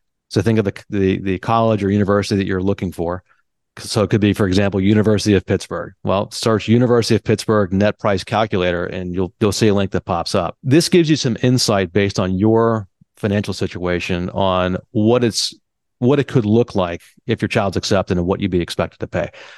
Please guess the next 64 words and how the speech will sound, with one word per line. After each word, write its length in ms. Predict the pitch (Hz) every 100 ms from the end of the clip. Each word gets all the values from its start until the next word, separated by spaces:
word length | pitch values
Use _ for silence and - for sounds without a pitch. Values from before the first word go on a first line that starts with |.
| - _ -
You 100 | 151
have 80 | 180
to 60 |
be 100 | 196
careful. 340 | - 135 117 113
These 320 | 107 - -
calculators, 600 | - 110 110 113 113 101
while 140 | 113
they're 140 | 117 123
all 80 |
required 400 | 117 - 117 107
to 80 | 92
have 260 | 87 104 107
one 100 | 110
on 60 |
their 80 | 104
website, 500 | 107 107 113 110 107 _ _
they're 160 | 110 110
not 140 | 110
all 240 | 98 104 101
created 340 | - 104 90
equally. 380 | 90 - - 82
If 220 | - 107 113
you 480 | 131 143 143 127 _ -
enter 200 | 127 131
your 140 | 123 120
information 640 | 110 107 110 107 117 107
and 180 | - 101
about 340 | 95 98 -
sixty 300 | - 139 -
seconds 380 | 113 120 117 98
later, 200 | 104 98
you're 160 | 92 87
done, 440 | 98 117 113 107 - - - _ -
it's 160 | 139
probably 240 | - 139 120
not 140 | 113
a 40 | 104
real 220 | 104 101
accurate 340 | 95 - 92
depiction 380 | - 98 92 92
of 80 | 82
what 120 | 87
it's 100 | -
gonna 120 | 87
cost 280 | - 85 -
to 60 | -
go 160 | 92
there. 180 | 82 -
But 120 | -
if 80 | 113
you've 140 | 160
been 100 | 151
sitting 200 | 131 143
there 100 | 131
for 100 | 127
fifteen, 420 | 104 131 - 131 120
twenty 280 | 120 110
minutes, 400 | 101 117 - - 113
entering 280 | 107 113
in 240 | 107 113 104
information 540 | 113 101 101 107 110
from 220 | - 101 95
your 280 | 87 85